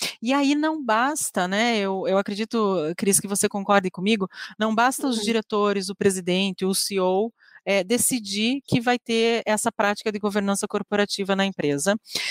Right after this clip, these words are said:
Speaker 1: se toda, todo, todos os, as pessoas que também trabalham nessa empresa também não estiverem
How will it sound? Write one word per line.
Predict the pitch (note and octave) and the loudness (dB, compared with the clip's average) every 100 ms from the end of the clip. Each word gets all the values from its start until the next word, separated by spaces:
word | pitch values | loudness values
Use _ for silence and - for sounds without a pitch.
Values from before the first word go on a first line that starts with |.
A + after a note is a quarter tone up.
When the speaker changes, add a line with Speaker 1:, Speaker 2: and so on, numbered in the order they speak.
| - | -6
Speaker 1:
se | - - - C4 D4 E4+ _ _ _ _ _ | 0 0 2 4 4 0 _ _ _ _ _
toda, | B3+ C4 F4+ A4 F#4 D4 C#4 B3 - _ | -2 2 4 2 0 0 0 0 -6 _
todo, | C#4 D4+ F#4+ F#4 - - | 0 0 2 0 -2 -4
todos | D4+ E4 E4 C#4 | -2 -2 -2 -2
os, | C4 - - | -2 -2 -2
as | A3+ | -2
pessoas | B3+ A#3 - C4 C#4+ B3 | 0 -2 -2 0 0 -2
que | - | -4
também | A3+ G#3+ A3 | -4 -2 -2
trabalham | G#3+ G3 G3 | 0 2 0
nessa | G3 - | 0 -2
empresa | F#3+ G3+ G3+ | -2 0 0
também | A3 G#3 G#3 | 0 0 0
não | G#3 | 0
estiverem | G#3+ - F#3+ F#3+ G3+ | -2 -4 0 2 0